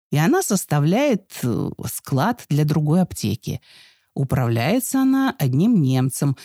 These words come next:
по имени Гудбер. Другая аптека стоит среди города и тоже казенная. При оной теперь находятся провизорами Христиан Эйхлер, Иоганн Гутменш и Роберт Бентам.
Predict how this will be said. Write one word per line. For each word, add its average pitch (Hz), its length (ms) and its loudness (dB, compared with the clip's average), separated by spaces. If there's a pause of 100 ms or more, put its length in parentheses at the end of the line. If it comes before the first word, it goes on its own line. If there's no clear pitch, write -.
(140)
по 123 120 -2
имени 208 520 2
Гудбер. 131 600 -2 (640)
Другая 196 440 0
аптека 95 520 -4 (120)
стоит 240 400 -2
среди 240 340 0
города 156 540 2
и 143 80 2
тоже 247 360 0
казенная. 113 840 0
При - 240 0
оной 285 480 2 (240)
теперь 339 340 0
находятся 240 640 0
провизорами 180 880 2
Христиан 160 760 0 (120)
Эйхлер, 202 580 0 (380)
Иоганн 160 580 2
Гутменш 147 720 0 (300)
и - 120 0
Роберт 180 400 2 (140)
Бентам. 117 560 0